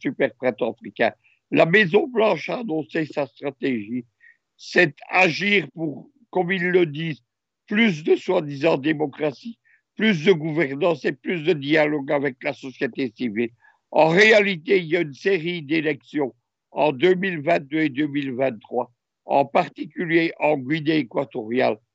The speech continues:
en République démocratique du Congo, et cetera. Et il s'agit de déstabiliser les gouvernements pro-russes.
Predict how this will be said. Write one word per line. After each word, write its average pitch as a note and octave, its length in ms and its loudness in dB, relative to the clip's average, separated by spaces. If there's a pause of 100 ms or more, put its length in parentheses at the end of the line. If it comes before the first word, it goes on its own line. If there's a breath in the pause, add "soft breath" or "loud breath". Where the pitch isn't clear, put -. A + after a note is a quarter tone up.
(160)
en - 120 -2
République D#3 640 -2
démocratique C3+ 1000 -6
du A2 160 -8
Congo, A2 540 -4 (600)
et A#2+ 160 2
cetera. C#3+ 640 0 (220)
Et - 120 -2
il D#3+ 260 -6
s'agit F3+ 480 0
de D3+ 160 2
déstabiliser D#3 1000 -2
les D3+ 160 -2
gouvernements B2+ 640 -2 (100)
pro-russes. - 960 -10